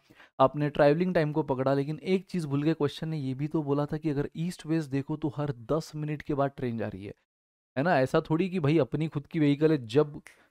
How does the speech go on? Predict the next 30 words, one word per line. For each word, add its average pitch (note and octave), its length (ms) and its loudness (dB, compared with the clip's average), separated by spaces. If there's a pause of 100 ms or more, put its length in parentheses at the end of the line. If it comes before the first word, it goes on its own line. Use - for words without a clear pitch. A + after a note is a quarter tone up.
(140)
किक D#3+ 160 -2
मारो D3 260 6
निकले C#3+ 380 0 (460)
या C#3 60 8
जब C3+ 380 4
स्टीयरिंग D3 400 2
घुमाओ C3+ 240 2
निकले। C3 300 -2 (420)
ये D3 60 -2
ट्रेन D#3 300 -2
है D#3 80 -2
ना, E3+ 160 -6 (120)
ट्रेन C3+ 200 0
का D3+ 120 0
टाइम E3+ 340 -2
है D#3+ 60 0
हर F3 160 2
दस E3+ 280 2
मिनट E3 200 0
के E3 100 4
बाद। D#3 220 6 (260)
तो D#3+ 80 0
छः F3+ 300 6
बजे F#3+ 220 6
पहली F3 240 6
ट्रेन F3 200 2
ने F3 60 0
बोल D#3+ 240 2
दिया E3 160 6
है, E3 60 2